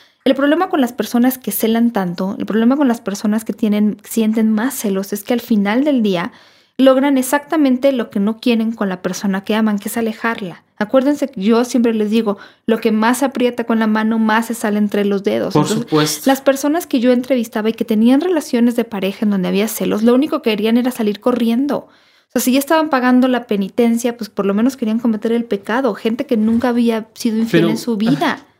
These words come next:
Speaker 1: Entonces, se vuelve bien complicado. O sea, creo que ahí es donde tenemos que tener en cuenta que de repente las expectativas, y tú lo hablabas al principio del programa, que nosotros
Speaker 2: Ajá.
Speaker 1: tenemos sobre la relación de pareja, ya ni siquiera sobre la pareja,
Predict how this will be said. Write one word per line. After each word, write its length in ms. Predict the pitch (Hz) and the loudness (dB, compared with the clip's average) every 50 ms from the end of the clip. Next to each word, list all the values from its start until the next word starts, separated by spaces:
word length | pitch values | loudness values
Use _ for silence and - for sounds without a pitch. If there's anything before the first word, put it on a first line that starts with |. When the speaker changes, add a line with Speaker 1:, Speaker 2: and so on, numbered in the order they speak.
| _ _ _ _ _ _ _ _ _ _ _ _ _ - | _ _ _ _ _ _ _ _ _ _ _ _ _ -4
Speaker 1:
Entonces, 260 | 285 262 311 302 - | -2 0 0 0 0
se 100 | - 311 | 0 0
vuelve 240 | 269 294 320 302 359 | 2 2 2 4 4
bien 200 | 339 311 285 269 | 4 4 4 2
complicado. 460 | 277 277 247 214 190 190 - - - - - | 2 0 0 -2 -2 -6 -8 -10 -10 -8 -8
O 60 | 202 | -4
sea, 200 | - 233 226 226 | -2 -4 -2 0
creo 180 | - 269 294 294 | 0 0 0 0
que 120 | - - | 0 -2
ahí 220 | 320 294 269 262 262 | -2 0 2 2 2
es 100 | 269 262 | 2 2
donde 300 | 277 262 254 240 226 208 | 2 2 2 2 2 0
tenemos 320 | 220 202 202 208 208 226 | -2 -2 0 0 -2 -2
que 100 | - - | -2 -4
tener 280 | 196 208 196 196 202 202 | -4 -2 -2 -2 0 0
en 80 | 208 214 | -2 -2
cuenta 340 | - 202 196 196 208 202 | -2 -4 -4 -4 -4 -4
que 80 | 202 208 | -4 -4
de 100 | 185 196 | -4 -2
repente 500 | 185 185 185 - 202 196 196 226 226 226 - - - - _ - | -4 -4 -4 -2 -2 -2 0 -2 -2 -4 -6 -12 -20 -20 _ -4
las 180 | 240 240 233 233 | -2 -2 -2 -2
expectativas, 760 | 220 - - 220 226 - 214 214 - 226 220 220 247 240 - | -4 -4 -4 -4 -2 -2 -4 -2 -2 -2 0 0 -2 -2 -4
y 80 | 185 | -8
tú 140 | - - 208 | -6 -4 -2
lo 80 | 202 208 | 0 0
hablabas 420 | 202 202 202 196 202 202 202 202 - | 0 0 0 0 0 -2 -2 -4 -6
al 200 | - - 190 180 | -6 -6 -6 -4
principio 400 | - 196 190 - - - 208 202 | -4 -6 -6 -6 -6 -4 -4 -4
del 100 | 196 185 | -4 -4
programa, 340 | - 180 180 180 185 202 | -4 -4 -4 -2 -2 -2
que 100 | 208 214 | -2 -2
nosotros 340 | 196 196 - - - 220 156 | -4 -4 -4 -4 -4 -4 -2
Speaker 2:
Ajá. 100 | - - | 2 2
Speaker 1:
tenemos 280 | 160 156 151 202 226 220 | 4 4 4 2 0 -2
sobre 200 | - 202 196 196 | -4 -4 -4 -4
la 140 | 190 190 196 | -2 -2 -2
relación 460 | 190 190 185 180 190 - - 226 233 | -2 -2 -2 -2 -2 -2 0 0 0
de 80 | 277 294 | 0 0
pareja, 280 | 285 240 214 202 - | 0 -2 -2 -2 -4
ya 80 | 240 254 | -2 -2
ni 80 | 269 294 | -2 -2
siquiera 260 | 277 226 - 247 247 | -4 -4 -4 -4 -4
sobre 260 | - 226 202 185 170 | -4 -4 -4 -4 -4
la 160 | 165 165 165 | -6 -8 -10
pareja, 400 | - - - - - - - 233 | -10 -10 -10 -10 -10 -10 -10 -12